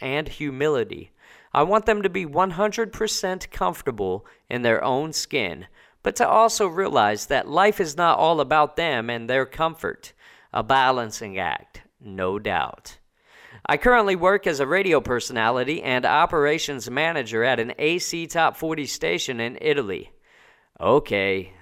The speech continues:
okay. I work for the American Forces Network. I've been broadcasting for just over two years now, but, uh,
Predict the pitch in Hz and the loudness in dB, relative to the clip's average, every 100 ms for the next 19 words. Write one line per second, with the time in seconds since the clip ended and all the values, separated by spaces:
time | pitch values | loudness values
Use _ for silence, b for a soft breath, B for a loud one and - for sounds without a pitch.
0 | - - 110 113 - 82 60 - - - | -8 0 0 0 -4 -6 -8 -12 -16 -2
1 | 110 120 151 151 156 156 135 139 127 120 | 0 2 2 0 0 0 0 -2 -2 -2
2 | 127 151 170 170 175 160 - 143 143 - | 0 2 2 -2 -12 -14 -6 -2 -2 -2
3 | 143 131 - - 120 110 120 107 - 104 | -8 -8 -12 -16 -16 -6 -6 -6 -6 -6
4 | 80 - B B B 131 - 151 147 190 | -6 -8 B B B -4 2 2 2 0
5 | 151 165 180 - 170 165 - 170 - 135 | 2 2 2 2 2 2 -2 -12 -8 -6
6 | 117 156 160 170 147 135 - 190 175 175 | 0 2 2 0 0 -2 -4 -6 -2 -2
7 | 143 123 107 104 131 117 143 160 147 - | -2 -2 2 2 2 2 4 4 0 -6
8 | 170 160 156 160 160 156 - | -2 2 2 4 4 2 0